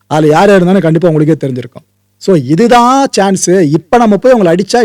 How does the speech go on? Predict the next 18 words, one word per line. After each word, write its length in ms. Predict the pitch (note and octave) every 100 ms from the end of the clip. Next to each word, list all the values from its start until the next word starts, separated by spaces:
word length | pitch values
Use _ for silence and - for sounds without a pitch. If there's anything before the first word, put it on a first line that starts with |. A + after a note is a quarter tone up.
| D#3+
எல்லாரும் 220 | G#3 A#3+
வந்து 100 | G3
அடிப்பாங்கன்னு 400 | E3 F3 F3+ A3+ C#3+ B2+ _ D3+
அந்த 120 | E3+ D#3+
வன்மத்தை 260 | G3+ G#3+ D3
இப்ப 120 | C#3
விதைக்க 220 | C#3 D3 C3
வேணாம். 220 | A#2 C3+ _ _ _ _ C#3+
இது 80 | E3+
இருக்கிறதுல 280 | G#3+ G#3+ G#3 -
கேவலமான 400 | G3+ A3 G3+ G#3 F#3+
ஒரு 80 | B2+
விஷயம். 280 | A#2 B2 - _ _ _ _ D#3
ஏன்னா 140 | D#3+ E3 A#3 D#3 A2+ - - C#3
உயிரிழந்தவங்கள்ல 680 | A#3+ C4 G#3+ G3+ F#3+ F#3 G3+ G#3+ - _ _ _ -
மார்க்கங்களா 420 | D3+ A#3+ A3+ A3+ A3+ G3
பார்த்து 260 | G3+ G3
எதுவுமே 200 | F#3+ G3